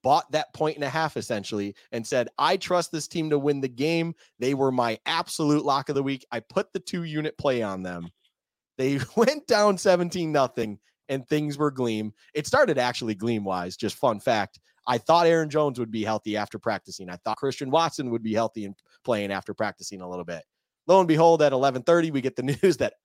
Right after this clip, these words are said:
all players are inactive, including Jaire Alexander on top of that, and someone else that's noteworthy that I'm forgetting. I was not feeling great at that point. Then for them to go down seventeen nothing,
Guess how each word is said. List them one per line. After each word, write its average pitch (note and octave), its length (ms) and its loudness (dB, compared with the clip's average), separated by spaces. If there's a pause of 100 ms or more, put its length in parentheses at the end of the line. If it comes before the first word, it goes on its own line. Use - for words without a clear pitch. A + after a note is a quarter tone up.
all C4 260 4
players C3 380 2
are G#2 120 2
inactive, D3+ 440 -2
including G#2 360 -4
Jaire F#2 420 -6
Alexander G2+ 480 -6
on A2 80 -8
top C#3+ 240 -4
of C3+ 100 -8
that, C#3 220 0 (260)
and G2 100 -12
someone A2+ 280 -2
else C3 220 0
that's C3 200 -4
noteworthy B2+ 440 0
that A#2 140 -4
I'm A#2 100 -6
forgetting. B2 420 -8 (540)
I C3 60 2
was A#2+ 120 -2
not E3 160 0
feeling E3+ 220 4
great G2+ 220 -2
at F#2 80 -8
that F2+ 180 -6
point. B2 180 -4 (680)
Then E3 260 4
for F#3+ 120 2
them E3 140 6
to C#3 60 2
go C3 140 4
down A#2 180 2
seventeen G2 380 -4
nothing, F#2 340 -6